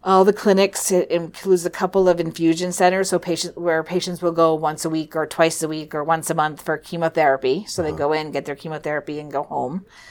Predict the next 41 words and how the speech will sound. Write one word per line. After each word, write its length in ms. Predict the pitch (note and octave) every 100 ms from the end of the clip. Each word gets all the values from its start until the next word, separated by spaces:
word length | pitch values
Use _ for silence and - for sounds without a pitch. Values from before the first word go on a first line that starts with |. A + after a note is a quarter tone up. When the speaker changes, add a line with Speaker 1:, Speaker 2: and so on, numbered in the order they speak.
| - -
Speaker 1:
Um, 240 | E3+ D3 D3
and 140 | D#3
we 80 | D#3+
have 240 | E3+ D#3
sites 340 | - E3 D3+ -
in 140 | D3+
Manchester, 640 | D3 C#3+ - C#3 D3+ D3 D3
Concord, 640 | - D3+ D3+ C#3+ C#3+ D3 F3
Nashua, 800 | E3 D3+ C#3+ - D#3 C#3 D3 - _ -
and 160 | D#3
Saint 220 | C#3+ D3+ D#3
Johnsbury, 460 | C#3+ C#3+ D3+ C#3
Vermont, 600 | C3+ B2+ A#2+ B2 A#2+ - _ _
and 160 | D#3+ E3
the 40 |
inpatient 500 | C3 C#3+ C3+ A#2 -
unit. 340 | - - C#3+ -
So 140 | C#3+
I 80 | C3+
also 480 | C3+ C3+ C3+ C3 -
oversaw 600 | C#3+ C#3 C3+ - C3+ C#3
the 120 | C3+
inpatient 560 | - D#3 D3 C3 - C3
oncology 380 | - G#2 G#2+ -
unit. 260 | - - -
So 100 | D3+
it 60 |
was 120 | D3+
like 140 | D#3 D3
the 100 | C3+
whole 420 | - G3 F#3+ F#3+
service 640 | F#3 - F3 D#3+ C#3 - - _ _ _ -
of 80 | -
cancer 320 | E3 D3 B2+
services, 720 | A#2 A2+ - F2+ G2 - - _ D#3+
all 160 | D#3
Speaker 2:
Wow. 80 | C#3
Speaker 1:
in, 400 | C3+ C3 C3 D#3
all 240 | C#3+ D3 C3+
under 280 | C3+ C3+ C3+
me 320 | B2+ A#2